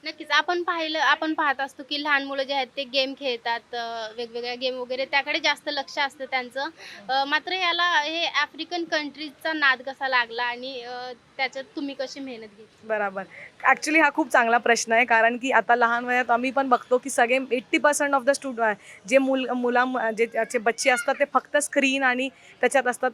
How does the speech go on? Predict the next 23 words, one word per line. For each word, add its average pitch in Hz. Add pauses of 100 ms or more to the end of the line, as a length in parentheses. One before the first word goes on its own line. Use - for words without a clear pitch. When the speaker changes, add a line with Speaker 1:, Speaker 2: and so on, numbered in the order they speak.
Speaker 2:
पण, 277
अ, 233
हे 247
माझं 254
आणि 277
माझ्या 254 (420)
मिस्टरचं 285
नेहमी 285
होतं 285
आणि 277
पूर्ण 311
फॅमिलीचं 285
होतं 262
की 277
त्याला 262
स्क्रीन 262
टाइम 262
बिलकुल 254
द्यायचं 233
नाही. 240 (340)
तर 254
त्याला 269 (480)
आ-, 269